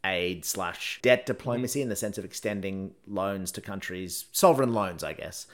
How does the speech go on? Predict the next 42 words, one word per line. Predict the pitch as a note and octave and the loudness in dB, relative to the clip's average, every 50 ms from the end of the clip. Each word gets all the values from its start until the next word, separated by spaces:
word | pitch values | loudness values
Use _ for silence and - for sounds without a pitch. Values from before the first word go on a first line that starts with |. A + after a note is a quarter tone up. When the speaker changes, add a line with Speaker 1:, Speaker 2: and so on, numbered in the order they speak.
| - - | -14 -6
Speaker 1:
I | A2 B2 | 4 4
don't | D3 D3+ | 6 6
know | E3 D#3 | 8 6
enough | C#3+ C3 B2 A#2 | 8 8 6 4
about | B2 A2+ A2 G#2 G#2 | 6 6 6 6 6
it | G2+ - - - | 4 0 -2 -10
to | - - G2 | -6 -4 0
say | - A2 G#2+ | 2 2 2
this | G2+ G2 - - - | 2 0 -4 -4 -6
with | G#2 - | -8 -8
authority, | - E2+ - - - F#3 G#3 G3+ D3+ B2 A2+ | -8 -10 -4 6 10 12 12 12 12 10 6
but | G2 - B2+ | 6 4 2
it | - - | 4 0
strikes | - - - - - D3 D3+ E3 - - - C#3 | -2 -2 -2 -2 0 2 2 2 2 -2 -4 -2
me | C3 A#2+ | 0 2
that | G#2+ G#2+ - - | 0 0 0 -2
it, | G#2+ - | -10 -10
it, | - G#2+ A2 - - - | -10 -12 -12 -12 -12 -10
currently | - - C3 C#3+ C#3 G#2 A2 G#2 | -4 -2 0 0 0 0 -2 -2
in | G2 G2 | -2 -2
the | F#2+ | -2
world, | F2+ F#2 F2+ F2 E2+ F2+ | -2 -2 -2 -4 -4 -4
most | G#2+ A#2 B2 B2+ C3+ C3 A#2+ - - | -4 2 4 6 6 6 4 2 0
of | B2 G2+ | -2 0
that | F2 G#2 G2+ - | 2 0 0 0
kind | - - G#2 G2+ | -4 -6 -4 -4
of | G2+ | -2
behavior | F#2+ F#2 F2+ G2+ G2+ G2 F2+ G2 F#2+ | -4 -2 -2 -2 -2 -2 0 -2 -4
by | E2 - F#2 F#2 F#2 F2+ F#2 - - - | -2 -2 -2 0 0 -2 -2 -4 -10 -16
individual | G2+ A2 C3+ B2 G#2 A2 F#2+ G#2 F#2+ - F2+ E2 | -8 -4 -4 -2 0 0 -2 -2 -2 -2 -6 -6
countries | - - A2 A2 - - D3 C#3 - - | -6 -6 -8 -6 -2 -2 -2 -2 -2 -2
is | - A2+ G#2 G2 | -2 -2 -2 -2
done | F2 - A2 G#2 G2 G2 G2 F#2+ F#2 - _ _ _ _ _ _ _ _ _ | 0 0 2 2 2 0 -4 -6 -8 -10 _ _ _ _ _ _ _ _ _
in | C3 B2+ A2+ | 0 2 2
alliance | G#2+ G2+ G2 G2+ G2 F#2+ F#2 F#2 F#2 - | 4 2 2 2 2 0 -2 -4 -8 -8
with | - G2 - | -8 -6 -6
their | F#2+ F2 - | -6 -6 -6
foreign | - - G2+ F2+ F2 F2 F2 D#2 | -8 -6 -4 -4 -2 -4 -6 -10
policy. | - C2 A#1 A#1 - - - A#1+ - _ _ - - - - _ | -12 -14 -12 -6 -6 -6 -6 -6 -16 _ _ -20 -20 -20 -16 _
You | - A2 | -4 -4
know, | F2 D2 - - - - - _ _ | -4 -4 -6 -10 -18 -20 -20 _ _
y-, | - C#3+ C3 | -6 -6 -6